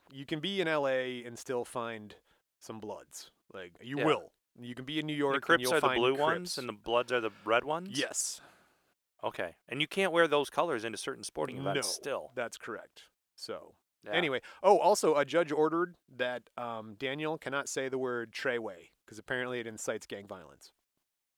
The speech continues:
Speaker 2: Oh, does it?
Speaker 1: I guess so.
Speaker 2: Uh, what does
Speaker 1: So,
Speaker 2: it mean?
Speaker 1: I don't know, dude. It's not part of my s-, circle,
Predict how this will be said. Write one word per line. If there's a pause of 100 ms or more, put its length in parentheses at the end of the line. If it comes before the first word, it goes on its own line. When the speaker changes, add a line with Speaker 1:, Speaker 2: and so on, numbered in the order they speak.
(500)
Speaker 2:
Oh,
does
it? (420)
Speaker 1:
I
guess
so.
Speaker 2:
Uh, (160)
what
does
Speaker 1:
So,
Speaker 2:
it
mean? (380)
Speaker 1:
I
don't
know,
dude.
It's
not
part
of
my
s-,
circle,